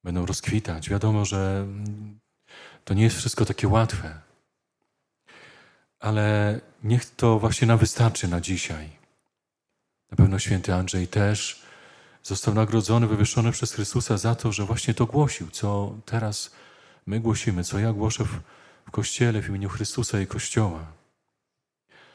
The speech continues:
A więc nie patrzmy na ten świat w sensie,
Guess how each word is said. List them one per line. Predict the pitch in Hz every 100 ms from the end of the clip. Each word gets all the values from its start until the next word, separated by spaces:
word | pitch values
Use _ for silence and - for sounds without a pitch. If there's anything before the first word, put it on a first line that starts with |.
| _ _
A |
więc | 82 92 -
nie | 101
patrzmy | - 110 - 92
na | 90
ten | - 92
świat | - 101 90
w | -
sensie, | - 90 - 90